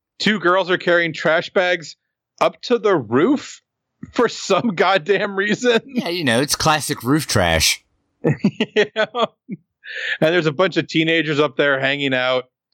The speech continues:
Speaker 1: And they kinda, like, seem to jokingly be like, "Oh, we should form, like, a suicide club, and we can, we can all commit suicide too. It'll be great.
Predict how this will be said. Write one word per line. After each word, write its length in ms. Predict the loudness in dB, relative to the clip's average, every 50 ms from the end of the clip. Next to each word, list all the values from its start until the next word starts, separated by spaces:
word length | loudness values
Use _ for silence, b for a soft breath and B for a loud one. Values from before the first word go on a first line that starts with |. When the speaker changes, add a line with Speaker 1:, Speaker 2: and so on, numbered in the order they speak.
| _ _ _ _ _ _ _ _ _ _ _ _ -4 -2
Speaker 1:
And 500 | 0 0 2 2 0 0 0 -2 -2 -2
they 60 | -4
kinda, 320 | -4 -2 -4 -2 0 0 0
like, 300 | 0 0 0 -2 -4 -8 _ _ _ _ _ -8
seem 280 | -2 0 0 2 2 0
to 80 | 0
jokingly 680 | -2 -2 -4 -2 -2 -2 -2 -2 -2 -2 0 0 0 0
be 140 | 0 0
like, 280 | 0 0 -2 -4 -4 -8 -6 -2
"Oh, 540 | 0 0 2 2 2 2 2 2 0 -2 -2 B B B B B B
we 120 | -2 0 0
should 200 | 0 -2 -2 0
form, 240 | 0 0 0 0
like, 200 | 0 -2 -2 -2
a 40 | -2
suicide 760 | -4 -2 -2 0 2 2 0 0 0 0 0 0 -2 -4 -4
club, 540 | -6 -2 0 2 2 2 2 2 0 -2 -4 -10 B B B B B B
and 120 | 0 2
we 140 | 2 2 0
can, 320 | 2 0 -2 -2 -2 -10 -12 -8 -4 -2
we 80 | 0 2
can 120 | 2 2
all 100 | 2 2
commit 300 | 0 0 0 0 0 -2
suicide 560 | -2 -2 0 0 0 2 0 0 0 -2 -4
too. 400 | -2 -2 0 0 2 2 2 2
It'll 100 | 2 0
be 100 | 0 -2 -2
great. 580 | 0 0 0 2 2 2 2 2 0 -2 -4